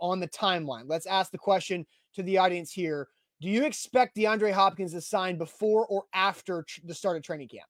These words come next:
So the start of training camp is, like, July twenty-fifth. Do you expect DeAndre Hopkins to sign before or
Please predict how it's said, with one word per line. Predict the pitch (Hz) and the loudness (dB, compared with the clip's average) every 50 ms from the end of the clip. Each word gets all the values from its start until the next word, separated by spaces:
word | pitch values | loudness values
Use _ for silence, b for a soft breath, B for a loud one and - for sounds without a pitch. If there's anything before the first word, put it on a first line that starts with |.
| _ | _
So | - 180 | -10 -10
the | 175 165 | -4 2
start | - 254 269 | 6 6 6
of | 254 190 | 6 4
training | 233 226 220 202 | 2 0 0 2
camp | - 202 185 165 | 0 0 0 0
is, | 180 151 | -4 -2
like, | 180 170 165 | -2 -4 -2
July | 135 175 180 175 180 185 180 | -2 2 4 6 6 6 6
twenty-fifth. | 180 - - 185 180 170 143 - - - - _ _ _ _ _ _ _ _ _ _ _ - 165 | 2 0 -6 -10 -10 -10 -10 -10 -12 -14 -14 _ _ _ _ _ _ _ _ _ _ _ -12 -6
Do | 156 190 | -2 2
you | 233 233 | 6 6
expect | 240 233 - - - - 254 254 262 - - | 6 4 2 -8 -2 2 2 2 2 2 0
DeAndre | 233 233 226 233 226 220 226 202 | 2 2 2 2 2 2 2 2
Hopkins | 190 190 190 185 - 208 185 175 - | 4 2 2 2 0 -4 -6 -6 -6
to | 185 | -8
sign | 165 - - 214 185 180 175 170 156 | -8 -6 -4 -2 -2 -2 -4 -4 -6
before | 156 170 151 - - - 220 226 226 226 226 - | -8 -10 -12 -8 -4 0 2 4 4 4 4 2
or | 202 196 | -2 -4